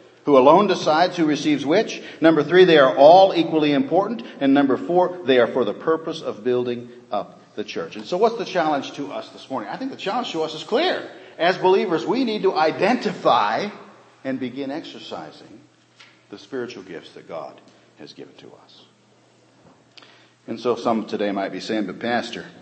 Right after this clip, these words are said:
<laughs> I don't know what my gifts are." How can I know? It's always a question. And Paul doesn't go into that in our text, does he? He doesn't tell us how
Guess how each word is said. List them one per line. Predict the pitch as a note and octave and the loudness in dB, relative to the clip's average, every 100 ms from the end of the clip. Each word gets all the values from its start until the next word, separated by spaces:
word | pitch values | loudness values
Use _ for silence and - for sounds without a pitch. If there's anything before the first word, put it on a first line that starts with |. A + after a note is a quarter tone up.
| _ _ | _ _
<laughs> | _ - | _ -10
I | F3 E3 - - | -10 -10 -16 -16
don't | - B2 | -12 -8
know | B2+ A#2+ | -4 -2
what | B2 A#2 | -2 -2
my | B2 | -2
gifts | A#2+ C3 C3+ G#3+ | 0 -2 -2 -2
are." | G3+ A3 E3+ - - - - - _ _ _ _ | 2 2 0 -10 -20 -20 -20 -20 _ _ _ _
How | C3 | -10
can | A#2+ D3 C#3 | -8 -8 -10
I | G#2 | -10
know? | - - _ _ _ _ _ _ _ _ _ _ - | -14 -20 _ _ _ _ _ _ _ _ _ _ -14
It's | G2+ | -2
always | A2+ A2+ G#2+ | 0 0 -2
a | |
question. | - G2 F2+ - - _ _ _ _ _ _ _ _ _ _ _ - _ | -8 -10 -10 -14 -20 _ _ _ _ _ _ _ _ _ _ _ -20 _
And | C#3+ D3 | -2 6
Paul | B3+ | 8
doesn't | B3+ A3+ | 6 4
go | A3+ | 2
into | B3 A3 | 2 4
that | D3 A#2 | 4 4
in | |
our | A2+ | 0
text, | A2 C3 F#2 - - | 0 -2 -2 -8 -6
does | C3+ E3 | -2 0
he? | - | -2
He | C3 D#3 | -6 0
doesn't | E3 D#3 - | 0 -2 -2
tell | F#3+ C3+ | 0 0
us | - | -2
how | - B2+ F#2 - | 0 0 0 -6